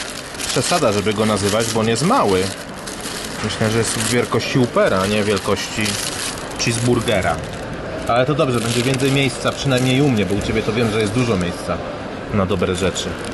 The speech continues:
Inne. Ja sobie spróbuję bowla. Tuńczyk, to jest twój. Mój jest krewetkowy, ale nie wzięliśmy z tym bulionem, co Cassandra mówi, że to jest porażka, tylko wzięliśmy musztardowo-koperkowy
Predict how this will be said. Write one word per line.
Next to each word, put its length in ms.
Inne. 400
Ja 120
sobie 200
spróbuję 420
bowla. 480
Tuńczyk, 360
to 80
jest 140
twój. 320
Mój 200
jest 140
krewetkowy, 500
ale 120
nie 100
wzięliśmy 340
z 40
tym 140
bulionem, 480
co 120
Cassandra 420
mówi, 200
że 100
to 80
jest 160
porażka, 440
tylko 200
wzięliśmy 420
musztardowo-koperkowy 1300